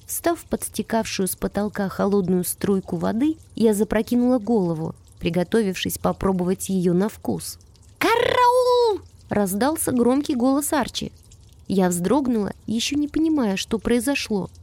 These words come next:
попятилась и чуть не задохнулась от неожиданности.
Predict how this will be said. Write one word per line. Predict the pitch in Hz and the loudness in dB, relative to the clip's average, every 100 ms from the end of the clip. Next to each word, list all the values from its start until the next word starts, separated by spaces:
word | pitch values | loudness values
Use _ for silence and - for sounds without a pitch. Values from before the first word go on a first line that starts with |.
| - - | -20 -4
попятилась | - 180 - 277 320 269 233 220 - - - - - | -2 -2 0 0 0 -2 -4 -4 -10 -16 -20 -20 -10
и | 160 | -10
чуть | - 196 - | -4 -4 2
не | 180 180 | 2 4
задохнулась | 175 175 180 - 202 277 220 - | 2 2 0 0 2 2 2 -2
от | - | -2
неожиданности. | 202 247 262 294 185 170 147 - | 0 2 2 2 2 0 -4 -8